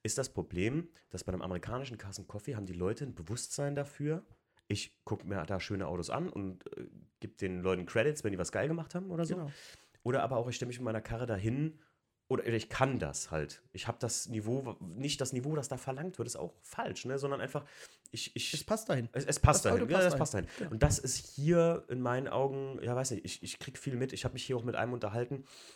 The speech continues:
Speaker 1: äh, der organisiert hier Treffen, hat Bewerbungstreffen. Und, ähm, der Daniel hatte das Problem, der wurde dann in Facebook mal so gehatet, ja, äh, immer nur lowe Karren oder immer nur dieselben. Aber ihm gefällt einfach das Gesamtkonzept vom Bild. Er sagte dann auch ganz klar, seine Aussage ist,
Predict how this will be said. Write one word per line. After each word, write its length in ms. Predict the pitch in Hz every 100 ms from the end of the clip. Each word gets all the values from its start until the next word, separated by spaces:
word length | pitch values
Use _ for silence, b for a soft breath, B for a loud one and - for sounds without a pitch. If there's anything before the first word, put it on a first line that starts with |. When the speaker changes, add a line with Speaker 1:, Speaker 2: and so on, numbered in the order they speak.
| B _ _ _ - -
Speaker 1:
äh, 120 | 110
der 100 | 117
organisiert 320 | 107 113 113
hier 100 | 110
Treffen, 280 | - 123 127
hat 100 | 110
Bewerbungstreffen. 840 | 98 87 90 107 113 131 131 170 B B B B B
Und, 340 | - 120 120 -
ähm, 440 | 107 110 113 113 110
der 120 | 104
Daniel 320 | 107 143 127
hatte 160 | 127 143
das 120 | 120
Problem, 640 | - 92 90 101 147 -
der 160 | - 87
wurde 120 | 107
dann 140 | 104 92
in 80 | 85
Facebook 320 | 107 - 95
mal 120 | 90
so 80 | 82
gehatet, 280 | 82 107 107
ja, 240 | 95 107
äh, 160 | 76 98
immer 180 | 107 113
nur 140 | 101
lowe 180 | 95 104
Karren 300 | 101 107 120
oder 140 | 90
immer 160 | 78 113
nur 100 | 101
dieselben. 480 | 85 80 87 135 151 B B B B -
Aber 160 | 104
ihm 120 | - 123
gefällt 340 | 123 127 135
einfach 220 | 131 131
das 160 | 127 117
Gesamtkonzept 1040 | 120 113 135 175 - - 87 - 92 -
vom 200 | - 80
Bild. 140 | 78
Er 80 | 107
sagte 220 | 120 127
dann 140 | 135 127
auch 180 | 110 -
ganz 240 | 120 127
klar, 180 | 131 135
seine 140 | 120
Aussage 320 | 107 123 135
ist, 180 | 98 -